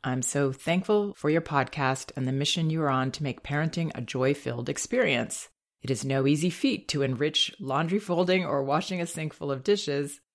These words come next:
Your episodes have even made exceptionally difficult workouts more enjoyable. Hats off to you. I wanted to get your thoughts on interrupting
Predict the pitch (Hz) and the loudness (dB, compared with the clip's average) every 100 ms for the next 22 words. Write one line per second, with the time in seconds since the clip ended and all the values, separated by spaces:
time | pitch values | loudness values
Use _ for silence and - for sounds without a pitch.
0 | _ _ 151 - 160 185 - 165 160 147 | _ _ -6 -4 -4 0 2 2 0 -2
1 | 170 175 143 139 147 - - - - 233 | -2 -2 -2 0 -2 -4 -14 -10 0 0
2 | 233 180 156 147 139 135 156 135 135 147 | 2 -4 -4 -4 -6 -8 -6 -8 -4 0
3 | 302 - 139 127 - 156 147 147 135 143 | 0 2 0 0 -4 -4 -2 -2 0 0
4 | 135 131 123 - - - 190 320 - 214 | 0 -2 -6 -10 -20 -10 -4 -4 4 4
5 | 330 - 156 131 110 113 _ _ _ _ | 2 -4 -4 -4 -6 -12 _ _ _ _
6 | _ _ _ - 143 156 202 220 202 190 | _ _ _ -4 -2 2 0 -2 0 0
7 | 196 190 143 131 139 - 135 139 143 143 | 0 -2 -2 -2 -4 -6 -2 -2 -2 -6
8 | _ _ - 160 190 160 143 - 147 | _ _ -6 -4 -2 2 2 2 -4